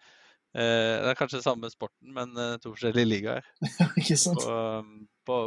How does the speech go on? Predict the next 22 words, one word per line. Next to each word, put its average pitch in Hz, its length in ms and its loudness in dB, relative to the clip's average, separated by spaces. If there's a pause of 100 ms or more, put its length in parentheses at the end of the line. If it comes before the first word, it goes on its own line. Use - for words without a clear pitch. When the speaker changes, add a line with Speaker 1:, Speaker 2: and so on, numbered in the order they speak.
(120)
Speaker 1:
på 123 120 -2 (340)
mange 104 340 -2
forskjellige 101 400 -2
strenger, 101 400 -4
hvis 101 160 -8
du 110 100 -20
skal 107 140 -8
begynne 104 320 -8
å, 104 60 -10 (160)
eh, 110 180 -6
hva 101 220 2
det 95 100 0
er 104 140 -2
vi 104 100 -10
måles 95 400 -12
opp. 113 160 -12
Men 127 160 -4
det 131 80 2
er 147 80 2
vanskelig 131 400 2
å 131 60 -12
måle, 90 460 -4